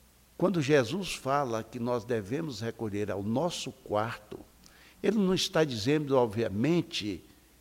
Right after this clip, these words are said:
de um quarto material, de um cômodo da casa. Ele está dizendo para nós nos recolhermos na nossa intimidade e fecharmos a porta,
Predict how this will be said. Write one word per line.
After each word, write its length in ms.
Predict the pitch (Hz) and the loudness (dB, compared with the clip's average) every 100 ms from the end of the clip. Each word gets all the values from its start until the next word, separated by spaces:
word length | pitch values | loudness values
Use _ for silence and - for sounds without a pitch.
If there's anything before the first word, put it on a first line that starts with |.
| _ - - _ - | _ -20 -20 _ -6
de 80 | 196 | -4
um 60 | |
quarto 400 | - 139 135 147 | 0 2 2 2
material, 720 | 143 - 147 151 135 123 123 | -2 0 0 2 4 4 4
de 100 | 117 | 2
um 80 | 156 | -2
cômodo 720 | 143 - 151 190 170 135 117 | -4 0 4 6 6 4 0
da 160 | 107 101 | 0 -2
casa. 640 | - 101 98 87 - - - - - - _ - - - - - - - - | -2 -4 -2 -6 -8 -12 -14 -20 -20 -20 _ -20 -20 -20 -20 -20 -20 -20 0
Ele 160 | 165 180 | 2 2
está 240 | - 175 | 4 4
dizendo 540 | 147 131 104 160 185 180 | 4 -2 0 0 0 0
para 180 | 160 | 0
nós 260 | 143 156 143 | 4 6 4
nos 220 | 143 117 | 0 -2
recolhermos 760 | 135 143 135 113 127 190 165 139 | -2 0 0 2 4 4 2 0
na 120 | 147 | 0
nossa 540 | 135 196 220 - 185 | 2 2 0 0 0
intimidade 1200 | 190 220 - 190 190 185 131 135 139 104 101 87 - - - - - - - _ _ - - - - - - - | 2 0 -2 -2 -2 0 4 4 4 -2 -8 -10 -12 -20 -20 -20 -20 -20 -20 _ _ -20 -20 -20 -20 -20 -8 0
e 120 | 190 | 2
fecharmos 680 | - 190 170 - 190 202 185 | 6 6 6 4 4 4 2
a 80 | |
porta, 720 | 202 - 185 202 - 110 - | 2 4 4 4 0 -6 -6